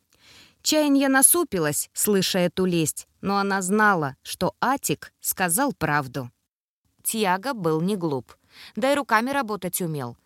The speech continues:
Когда он приходил что-нибудь починить, то работал методично и аккуратно, обращая внимание на каждую мелочь.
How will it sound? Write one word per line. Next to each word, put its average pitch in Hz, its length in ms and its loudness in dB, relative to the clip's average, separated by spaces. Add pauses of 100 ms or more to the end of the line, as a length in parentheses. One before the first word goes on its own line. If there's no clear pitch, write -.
(200)
Когда 226 260 -2
он 233 100 0
приходил 226 500 -2
что-нибудь 202 460 -4
починить, 302 580 -6 (220)
то 247 100 -2
работал 262 420 0
методично 226 680 -2
и 233 80 -4
аккуратно, 240 800 -2
обращая 202 460 -2
внимание 220 460 -2
на 180 140 0
каждую 208 400 -4
мелочь. 143 480 -6